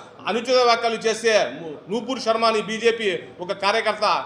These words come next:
మీరు ఆ రోజు ఎందుకు బైకాట్ చేయలేదని అడుగుతా ఉన్నా, సూటిగా అడుగుతా ఉన్నా. మీ క్యాబినెట్లో పనిచేసిన నారాయణ స్వామి మంత్రి కరోనా వచ్చినది ముస్లింస్తోనే అని అనుచిత వ్యాఖ్యలు చేస్తే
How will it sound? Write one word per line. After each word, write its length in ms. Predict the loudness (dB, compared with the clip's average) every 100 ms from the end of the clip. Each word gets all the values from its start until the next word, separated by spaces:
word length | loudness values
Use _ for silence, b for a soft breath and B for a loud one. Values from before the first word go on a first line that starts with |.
| -4
మీరు 120 | 2
ఆ 100 | 4
రోజు 160 | 6 2
ఎందుకు 240 | 0 -2
బైకాట్ 400 | -2 2 0 0
చేయలేదని 280 | -2 0 0
అడుగుతా 280 | -2 0 0
ఉన్నా, 180 | 0 -2
సూటిగా 280 | -6 -8
అడుగుతా 280 | -6 -4 -4
ఉన్నా. 280 | -4 -4 -8 -10 B B B -20 -20 -20 -8
మీ 100 | -8
క్యాబినెట్లో 640 | 2 4 6 4 2 2 2
పనిచేసిన 460 | 0 0 -2 0
నారాయణ 540 | 0 2 2 2 0 0
స్వామి 420 | 0 0 0 -4 -10 -8 -4
మంత్రి 520 | -2 -2 0 0 -2 -10 -4
కరోనా 380 | 0 2 4 4
వచ్చినది 400 | 4 2 -2 -2
ముస్లింస్తోనే 580 | -4 -6 -8 -2 2 2
అని 220 | 2 0
అనుచిత 380 | 0 -4 -4 0
వ్యాఖ్యలు 340 | 2 2 0
చేస్తే 520 | -2 -4 -4 -4 -4